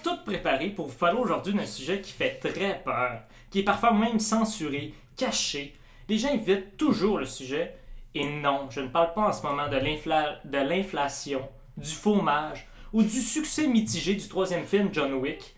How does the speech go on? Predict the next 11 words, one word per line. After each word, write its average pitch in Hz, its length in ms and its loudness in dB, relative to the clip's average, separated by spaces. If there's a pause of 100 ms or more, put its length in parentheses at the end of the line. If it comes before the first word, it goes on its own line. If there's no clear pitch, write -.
(160)
mais 156 120 -2
bel 208 220 6
et 170 60 6
bien 165 200 -2
du 160 120 -8
sujet 156 580 -4
des 165 340 2
armes 151 260 0
à 113 100 -2
feu. 110 200 -14 (1400)
Alors, 190 720 4